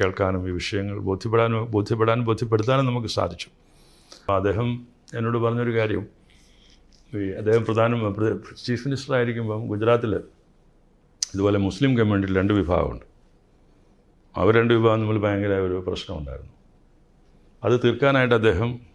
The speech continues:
പല പ്രാവശ്യം ചർച്ച ചെയ്തു. ആ, പുള്ളി ഇടപെട്ട എല്ലാ വിഷയങ്ങളും തീർത്തിട്ടുണ്ട്. ഈ വിഷയം മാത്രം തീർക്കാൻ പറ്റിയിട്ടില്ല എന്നൊക്കെ അദ്ദേഹം ഇങ്ങോട്ട് പറഞ്ഞു. പറഞ്ഞിട്ട് പറഞ്ഞു, ഈ വിശ്വാസ, ഈ മതത്തിൽ, ഒരു മതത്തിൽ തന്നെ രണ്ട് വിഭാഗം ആയിട്ട് നിൽക്കുന്നവരെ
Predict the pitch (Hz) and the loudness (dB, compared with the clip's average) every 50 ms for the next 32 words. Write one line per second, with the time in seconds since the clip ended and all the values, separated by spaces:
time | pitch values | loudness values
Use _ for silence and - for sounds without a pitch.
0 | _ _ _ _ _ _ _ _ _ _ _ - _ - 107 113 127 135 127 127 | _ _ _ _ _ _ _ _ _ _ _ -20 _ 0 4 4 6 6 6 4
1 | 123 120 110 - 113 110 107 107 - - 110 101 - - 110 107 98 92 90 101 | 4 4 2 0 -4 -4 -6 -8 0 2 2 2 2 0 0 0 0 0 0 -4
2 | - - - _ _ _ _ _ _ _ _ _ _ _ _ _ - - 90 87 | -6 -8 -16 _ _ _ _ _ _ _ _ _ _ _ _ _ -10 -8 -6 -6
3 | 80 - - - 98 98 110 110 107 120 120 120 117 113 123 123 131 131 - 123 | -6 -8 -8 -6 0 2 4 4 4 4 4 4 4 4 4 4 4 2 2 2
4 | 120 123 120 110 107 107 110 107 110 113 127 127 - - 120 113 117 107 101 95 | 2 4 4 4 4 4 4 2 4 4 4 2 4 2 2 2 2 0 0 -4
5 | 101 - - 98 95 117 110 107 101 - - 113 107 107 104 101 101 101 98 101 | 0 0 0 2 2 2 4 4 2 4 2 0 4 4 4 4 4 2 2 2
6 | 98 101 101 95 104 104 95 92 95 92 87 95 87 - 80 82 82 76 78 78 | 4 4 4 4 2 2 0 -2 -2 0 2 0 0 0 0 -4 -8 -8 -10 -10
7 | 82 85 87 92 95 104 101 98 95 95 98 101 101 - _ - - - - - | -10 -8 -8 -8 -6 -2 -2 -2 -2 -2 -4 -6 -10 -12 _ -20 -20 -20 -20 -20
8 | _ _ - 87 85 80 - - - - - - _ - - - - - 123 127 | _ _ -8 -6 -4 -4 -6 -6 -10 -14 -16 -18 _ -10 -8 -6 -4 0 2 4
9 | 131 135 131 - 135 131 117 110 98 92 85 78 71 65 62 52 - - - - | 4 4 2 0 -2 0 0 0 0 0 0 0 -2 -4 -8 -12 -14 -16 -18 -20
10 | - - - - _ _ - - - - - 57 - - - - - - 73 85 | -20 -20 -20 -20 _ _ -20 -20 -20 -20 -20 -20 -20 -20 -20 -20 -20 -12 -4 -2
11 | 98 95 113 117 - - 143 139 143 139 135 127 127 123 135 131 123 127 127 127 | 2 4 4 2 4 2 4 4 6 4 4 4 4 2 4 4 4 2 2 2
12 | 139 120 120 131 123 123 120 113 113 110 113 131 131 127 117 87 110 123 117 113 | 0 2 2 2 2 4 4 4 4 2 2 2 2 2 0 0 0 2 2 2
13 | 120 117 117 117 - - - _ _ _ _ _ - 104 104 104 107 107 104 104 | 0 -2 -2 -4 -10 -18 -20 _ _ _ _ _ 0 2 2 2 2 0 0 0
14 | - - 107 104 107 104 101 98 104 101 98 | 0 -2 -2 0 2 2 4 4 4 2 2